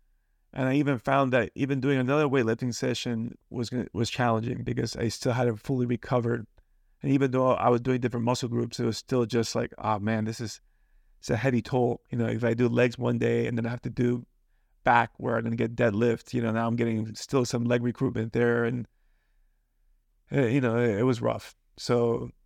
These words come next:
I learned from that, like, you know what, like, if I'm gonna do those heavy strength training, I definitely need more spacing involved. And personally for me, I, like, I'm probably not gonna do it again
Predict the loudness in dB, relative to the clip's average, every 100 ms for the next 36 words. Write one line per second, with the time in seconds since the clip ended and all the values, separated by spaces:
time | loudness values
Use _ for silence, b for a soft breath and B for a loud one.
0 | _ _ _ _ _ _ -2 2 4 2
1 | 2 0 4 4 2 0 0 2 4 4
2 | 4 0 0 0 2 0 0 0 0 2
3 | -2 -2 -2 0 -2 -2 -2 0 0 0
4 | -2 -2 0 0 0 -2 -4 -6 -6 -2
5 | -2 0 -4 -6 -10 _ _ _ _ -6
6 | -2 2 2 2 -2 _ _ _ -20 _
7 | 0 2 2 2 2 2 2 -2 -2 -2
8 | 2 2 4 2 0 -6 -2 2 2 0
9 | -2 -8 _ _ -4 0 0 2 2 2
10 | 2 -2 0 0 2 0 -6 -12